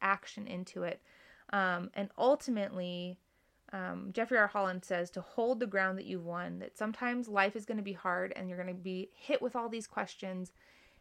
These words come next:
and you're not gonna know what to do. And he says, "Hold to the faith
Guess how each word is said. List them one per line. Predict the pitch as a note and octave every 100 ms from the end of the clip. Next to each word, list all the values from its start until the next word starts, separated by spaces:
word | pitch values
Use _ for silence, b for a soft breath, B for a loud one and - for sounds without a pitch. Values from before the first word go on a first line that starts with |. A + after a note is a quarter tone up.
| _ -
and | G#3 G#3 G3+ G#3 G3+ - _
you're | G#3 A3 A3+
not | B3 C4
gonna | C#4+ C#4+
know | C4+ B3+ C4
what | C4 -
to | -
do. | F#3+ F#3 C4+ A3+ F3+ F#3+ b b b b
And | G#3 G3+
he |
says, | F#3+ G#3 G3 - -
"Hold | A3 A3+ B3 C#4 D#4+ -
to | - A#3
the | F#3
faith | - - G#3 D4 D#4+